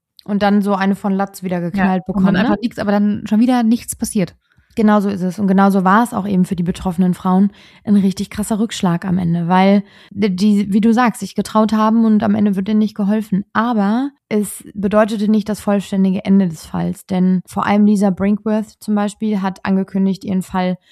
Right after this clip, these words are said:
Speaker 1: auf anderen Wegen, weil du kannst ja, selbst wenn es strafrechtlich nicht weiter verfolgt werden kann, kannst du zivilrechtlich zumindest
Speaker 2: Mhm.
Speaker 1: Verfahren anstreben, ne? Und das wollte sie halt eben machen und weiter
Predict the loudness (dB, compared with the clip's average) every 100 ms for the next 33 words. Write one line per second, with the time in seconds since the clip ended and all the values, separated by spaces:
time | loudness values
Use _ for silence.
0 | _ -10 -6 0 2 4 2 0 -2 -2
1 | -2 -2 -2 -2 -2 -2 -2 -2 -4 -2
2 | -2 -2 -4 -4 -2 -2 -6 -10 -6 -4
3 | -4 -6 _ _ -6 -2 -2 -4 -4 -2
4 | -2 -2 -2 -2 -2 -2 -6 -8 -2 2
5 | 2 2 -4 -6 -12 -8 -4 0 0 0
6 | -4 _ _ _ -10 -6 -4 -2 0 0
7 | 0 -2 -4 -8 -6 -4 -4 -4 -4 -4
8 | -4 -6 -6 -6 -6 -4 -4 -6 _ _
9 | -8 -8 -6 -2 0 0 -2 -4 -6 _
10 | _ _ _ _ _ -20 -4 0 0 0
11 | -2